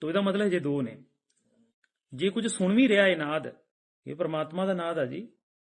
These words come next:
ਪਰ ਇੱਕ ਸੁਣਿਆ ਜਾ ਰਿਹਾ ਤੇ ਇੱਕ ਸੁਣਨ ਵਾਲੇ ਨੇ। ਇੱਕ ਉਹਦੀ ਹਸਤੀ ਹੈ, ਇੱਕ ਤੇਰੀ ਹਸਤੀ ਆ। ਤੇ ਜੇ ਹਜੇ ਤੇਰੀ ਹਸਤੀ ਹੈਗੀ ਤੇ ਸਮਝ ਲਾ ਉਹ ਹਸਤੀ ਉਹਦੀ ਹਸਤੀ ਨਹੀਂ ਗੀ ਅਜੇ।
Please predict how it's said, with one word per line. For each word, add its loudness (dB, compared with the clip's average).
ਪਰ -2
ਇੱਕ -2
ਸੁਣਿਆ -2
ਜਾ 4
ਰਿਹਾ 4
ਤੇ 0
ਇੱਕ -6
ਸੁਣਨ -4
ਵਾਲੇ 2
ਨੇ। -10
ਇੱਕ -8
ਉਹਦੀ 2
ਹਸਤੀ 0
ਹੈ, 0
ਇੱਕ -4
ਤੇਰੀ -2
ਹਸਤੀ -6
ਆ। -12
ਤੇ -2
ਜੇ 2
ਹਜੇ 0
ਤੇਰੀ 0
ਹਸਤੀ -2
ਹੈਗੀ 2
ਤੇ -2
ਸਮਝ -8
ਲਾ 2
ਉਹ 0
ਹਸਤੀ -4
ਉਹਦੀ -2
ਹਸਤੀ -6
ਨਹੀਂ -8
ਗੀ -8
ਅਜੇ। -16